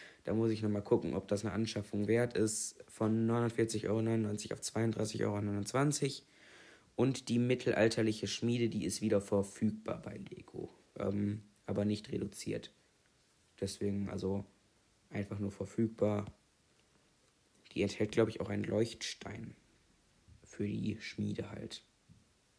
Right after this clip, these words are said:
Hm. Mal gucken, was hier so, ähm, äh, als Hinweis steht in meiner App.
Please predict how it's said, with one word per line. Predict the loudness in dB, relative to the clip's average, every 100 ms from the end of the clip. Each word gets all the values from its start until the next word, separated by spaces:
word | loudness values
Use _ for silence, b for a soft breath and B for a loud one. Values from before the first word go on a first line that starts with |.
| _ _ _ _ _ _ _ _ _ _ _ _ _ _
Hm. | -2 0 2 0 0 -4 -6 _ _ _ _ -20 _ _ -20 _ _ b b b b b -10
Mal | -6
gucken, | 0 0 0
was | -4
hier | -4
so, | -4 -4 -4 -6 _ -6
ähm, | -2 -2 -2 -2 -4 b b b b b _ _ _ -20 -20 _ -20 -20 _ _ _ _ _ -6
äh, | -2 -2 -2 -6 -8 -8
als | -6 -2
Hinweis | 2 4 4 2 0
steht | 0 0
in | 2
meiner | 0 0 0
App. | 0 -4